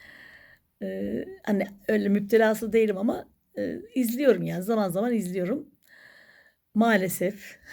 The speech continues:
<laughs> onun hani neden maalesef dediğimi sonra, e, onu ayrı bir videoda dile getiririm. Bugün, e, şöyle yani özetle söylemek istediğim şu, e, bu göz önündeki,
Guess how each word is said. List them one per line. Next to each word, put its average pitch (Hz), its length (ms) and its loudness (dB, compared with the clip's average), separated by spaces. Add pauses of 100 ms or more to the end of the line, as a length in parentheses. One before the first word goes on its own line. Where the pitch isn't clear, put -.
(220)
<laughs> - 840 -8
onun 226 360 4
hani 214 400 0
neden 214 320 4
maalesef 196 680 2
dediğimi 190 320 -4
sonra, 190 380 -4
e, 196 440 -8
onu 202 240 -4
ayrı 190 240 -2
bir 185 120 -4
videoda 185 500 -2
dile 190 180 0
getiririm. 190 560 -4 (760)
Bugün, 247 400 0
e, 220 580 4 (1000)
şöyle 240 460 0 (100)
yani 196 200 -2
özetle 233 420 -2
söylemek 240 420 4
istediğim 202 440 -2
şu, 262 400 -4 (840)
e, 202 440 -4 (1120)
bu 262 220 2
göz 277 240 0
önündeki, 226 920 0